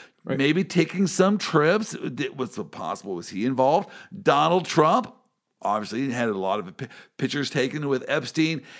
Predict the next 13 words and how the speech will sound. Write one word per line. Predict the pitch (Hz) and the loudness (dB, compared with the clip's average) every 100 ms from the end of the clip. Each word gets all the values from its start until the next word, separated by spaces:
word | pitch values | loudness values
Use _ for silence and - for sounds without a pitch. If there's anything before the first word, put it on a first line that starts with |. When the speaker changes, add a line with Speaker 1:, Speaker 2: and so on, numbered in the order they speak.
| - | -4
Speaker 2:
And | 175 175 | 2 4
also | 220 349 - 214 - | 4 2 2 0 2
of | 160 220 277 220 170 | 4 6 4 2 -4
Maxwell, | 143 165 233 269 - 156 156 143 | -2 2 2 0 0 2 4 2
Trump | - 202 254 185 | 2 4 4 4
said, | 185 180 180 - - _ | 4 4 4 -2 -20 _
"She | - 170 196 | -4 2 4
is | 190 165 170 | 6 6 4
a | 170 | 2
r-, | 120 117 - | 0 -4 -6
real | 107 117 127 123 | -2 2 4 2
good | 107 107 104 | 0 2 2
woman." | 98 156 214 120 | 4 4 4 0